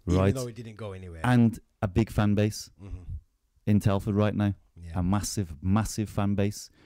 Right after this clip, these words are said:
Speaker 2: We're
Speaker 1: Mm-hmm.
Speaker 2: playing from three to four different venues, and the fan base is traveling.
Speaker 1: Mm-hmm.
Speaker 2: So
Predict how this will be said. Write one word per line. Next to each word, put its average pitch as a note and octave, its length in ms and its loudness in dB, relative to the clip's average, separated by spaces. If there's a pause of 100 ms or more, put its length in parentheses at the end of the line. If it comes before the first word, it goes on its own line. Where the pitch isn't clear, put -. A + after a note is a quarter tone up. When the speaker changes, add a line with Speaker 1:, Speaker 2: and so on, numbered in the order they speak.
(160)
Speaker 2:
We're G2+ 80 4
Speaker 1:
Mm-hmm. - 100 -4
Speaker 2:
playing A2 260 6
from G2 320 2 (580)
three A2+ 320 2
to A2 120 0
four G#2+ 240 2
different G2+ 280 0
venues, A2 520 2 (360)
and F#2 120 2
the F#2+ 60 4
fan F#2+ 280 0
base F#2+ 200 2
is G2 80 -4
traveling. G2 400 -2 (320)
Speaker 1:
Mm-hmm. F#2+ 240 -4 (380)
Speaker 2:
So F#2+ 400 0